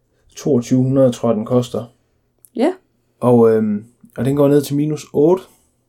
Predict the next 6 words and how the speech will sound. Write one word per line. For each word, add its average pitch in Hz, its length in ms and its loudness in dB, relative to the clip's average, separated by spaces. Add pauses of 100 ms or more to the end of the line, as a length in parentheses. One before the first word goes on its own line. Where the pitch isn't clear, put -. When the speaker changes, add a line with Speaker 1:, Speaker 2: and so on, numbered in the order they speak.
(1000)
Speaker 1:
For 135 100 0
mænd 151 280 0 (240)
i - 120 -12
hvert 104 220 -10
fald. - 220 -14 (680)
Speaker 2:
Ja. 214 180 -4